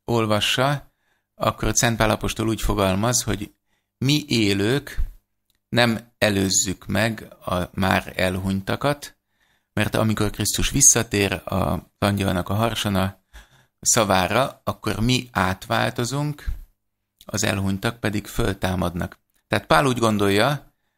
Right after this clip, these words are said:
hogy ő még megéri Jézusnak az eljövetelét, meg az angyalnak a harsona, ö, szavát, és akkor ő, mint élő, átváltozik, tehát ő nem fog meghalni,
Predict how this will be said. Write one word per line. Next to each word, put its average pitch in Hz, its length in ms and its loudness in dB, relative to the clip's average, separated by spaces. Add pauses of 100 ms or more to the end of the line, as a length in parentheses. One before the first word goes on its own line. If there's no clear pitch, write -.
(140)
hogy 117 140 -2
ő 139 160 0
még 131 200 0
megéri 98 580 0 (420)
Jézusnak 95 480 -2
az 92 100 -2
eljövetelét, 92 800 -2
meg 95 160 -4
az 95 100 -2
angyalnak 90 480 -2
a 92 80 -2
harsona, 95 580 -4 (580)
ö, 92 520 -2 (720)
szavát, 104 720 6 (220)
és - 100 2
akkor 135 380 0
ő, 143 140 4
mint 113 240 2
élő, 107 520 2
átváltozik, 98 840 0
tehát 104 180 -2
ő 110 60 -2
nem 110 160 0
fog 92 200 -4
meghalni, 98 640 -2